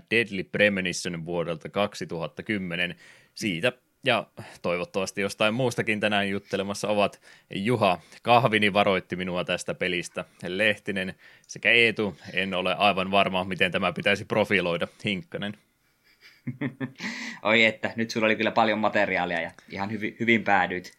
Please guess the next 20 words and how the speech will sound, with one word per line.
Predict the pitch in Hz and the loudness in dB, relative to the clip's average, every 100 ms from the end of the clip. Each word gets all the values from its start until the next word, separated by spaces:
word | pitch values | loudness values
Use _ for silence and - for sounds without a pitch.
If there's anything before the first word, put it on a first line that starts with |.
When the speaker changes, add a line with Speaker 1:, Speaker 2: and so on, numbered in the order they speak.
| _ | _
Speaker 1:
Elämä | 95 95 90 | 0 0 0
oli | 90 87 | -2 -4
liian | 90 87 | -4 -2
helppoa | 87 87 90 82 | -4 -6 -6 -2
tällä | 87 85 | -2 -2
kertaa. | 95 92 - 92 _ _ - _ | -4 -6 -8 -14 _ _ -20 _
Speaker 2:
Eh. | 101 - - _ _ _ _ _ _ _ - - - - _ _ _ _ | 0 0 -4 _ _ _ _ _ _ _ -20 -18 -18 -20 _ _ _ _
Speaker 1:
Joo, | 90 110 127 98 87 | 0 4 6 6 2
tästä | 95 95 - 95 95 | -2 -4 0 -2 2
voisi | 98 95 95 | 0 0 -2
varmasti | 92 95 95 107 | -4 -4 -6 -6
vaikka | 98 - 98 | -6 -6 -6
minkälaisia | 101 95 92 92 98 | -4 -4 -4 -2 -4
kysymyksiä | 107 101 98 87 - 92 | -4 -6 -6 -8 -8 -6
saada | 92 92 | -2 0
aikaiseksi, | 104 104 98 95 - | 4 2 0 -4 -8
mutta | 95 - 92 | -4 -2 -2
säästetään | - 92 90 87 92 92 | -2 -6 -6 -6 -6 -6
ne | |
tuonne | - 95 92 | -4 -4 -4